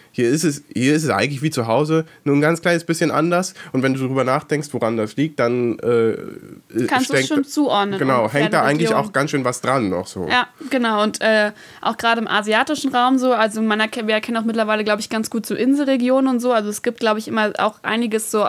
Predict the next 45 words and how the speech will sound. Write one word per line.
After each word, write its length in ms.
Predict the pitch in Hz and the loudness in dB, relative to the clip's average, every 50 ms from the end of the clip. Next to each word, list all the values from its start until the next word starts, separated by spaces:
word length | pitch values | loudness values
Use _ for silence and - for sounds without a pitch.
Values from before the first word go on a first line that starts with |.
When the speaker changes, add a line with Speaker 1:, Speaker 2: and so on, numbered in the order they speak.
| - - | -2 -2
Speaker 2:
unten 420 | - 226 254 254 - 262 240 226 - - - - - - - | -2 0 0 0 0 0 0 -2 -4 -6 -16 -20 -20 -20 -12
von 180 | - - 247 220 | -6 -2 -2 0
den 120 | - - | 0 -2
thailändischen 520 | - - 254 254 262 262 254 254 - - | -2 0 0 0 0 0 0 -2 -2 -4
Inseln 320 | - 247 254 247 247 233 226 | -2 0 2 2 2 2 0
oder 200 | 214 208 196 180 | 0 0 0 0
auch 60 | 214 | 0
so 140 | - - - | -2 -2 -2
Indonesien, 560 | 196 220 208 202 208 220 240 285 285 320 294 | 0 0 0 0 0 0 2 2 2 2 2
glaub 160 | 294 277 269 | 2 0 0
ich, 100 | 269 - | -2 -2
oder 100 | 254 254 | -2 -2
so, 60 | 247 | 0
das 100 | 247 240 - | 0 -2 -2
ist 80 | - | -2
manchmal 280 | - 226 226 220 247 208 | -2 -2 -2 0 -2 -2
dabei. 420 | 196 190 185 185 196 220 240 277 - - - - - - - - | 0 0 2 2 2 2 2 0 -2 -6 -14 -20 -20 -14 -6 -2
Und 120 | 233 226 | 0 0
das 120 | 247 - | 2 2
mittlerweile 400 | 262 269 269 277 240 233 233 247 | 2 2 2 2 2 2 2 2
erkennt 260 | 226 226 - - 240 220 | 0 0 -2 -4 -4 -2
man 20 | |
auch 120 | 202 214 | 0 0
so 120 | 233 - 277 | 0 -2 -2
ein 40 | 226 | -4
bisschen 180 | 202 196 202 | -2 -2 0
an 60 | 185 | 0
der 100 | 185 180 | 0 0
Natur. 160 | 180 - - 208 | -2 -4 -6 -6
Und 40 | |
das 100 | 208 - | -4 -2
finde 160 | - 285 285 330 | 0 2 2 2
ich 60 | 320 | 2
super 220 | - 302 - 247 226 | 0 -2 -2 -4 -4
spannend 340 | - - 233 220 233 262 | -4 -2 0 0 2 2
und 40 | 262 | 0
deswegen 280 | 220 220 - 240 226 226 | -2 -2 -4 -4 -6 -6
finde 260 | - - - 277 285 | -6 -2 0 2 2
ich 80 | 269 - | 2 2
das 200 | 233 233 226 - | 0 -2 -2 -2
gleich, 220 | 247 214 214 - | -2 -2 -2 0
also 140 | - 208 - | -2 -2 -2
es 100 | - - | -2 -2
macht 200 | 247 240 - - | -2 -2 -2 -6
Spaß. 500 | - - 190 185 190 220 349 427 - | -6 -2 0 2 2 2 0 -2 -4